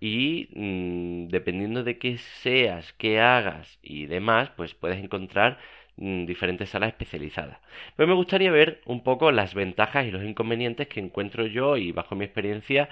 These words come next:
he adquirido, eh, acerca de, de esta, de una oficina. Bien,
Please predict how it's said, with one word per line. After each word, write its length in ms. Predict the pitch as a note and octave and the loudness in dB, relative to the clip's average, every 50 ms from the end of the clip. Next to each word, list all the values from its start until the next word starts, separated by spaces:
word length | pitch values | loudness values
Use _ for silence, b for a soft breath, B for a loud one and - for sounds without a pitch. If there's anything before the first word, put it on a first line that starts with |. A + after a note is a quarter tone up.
| B B B B B - | B B B B B -2
he 120 | - G2 | -2 -2
adquirido, 560 | F#2+ - - G2+ G#2 G#2 G#2 A#2 C3+ B2+ G2+ F2 | -2 -2 -4 -6 -6 -4 -2 -2 -2 -2 -4 -4
eh, 340 | - - G1+ - - - _ _ _ _ _ _ _ | -6 -6 -8 -10 -12 -18 _ _ _ _ _ _ _
acerca 380 | - - - - F#2 - A2 A2 | -20 -16 -14 -8 0 2 4 4
de, 400 | G2+ F2 E2 D#2+ - - - - - | 4 2 -2 -6 -8 -10 -10 -12 -12
de 140 | E2+ F2 F#2 | -12 -12 -12
esta, 460 | - - - G2 F#2 F2 E2+ D#2+ D#2 | -10 -8 -6 -6 -6 -6 -8 -10 -8
de 120 | D2 D#2+ | -8 -6
una 120 | E2+ F#2 F#2+ | -6 -6 -6
oficina. 480 | - - E2 - - F2+ D#2 C#2+ - _ B B B B B B B B B B B B B | -8 -10 -14 -10 -10 -10 -10 -10 -14 _ B B B B B B B B B B B B B
Bien, 320 | B2+ C#3+ C3+ G#2+ F2 - | -4 -2 -2 -2 -4 -6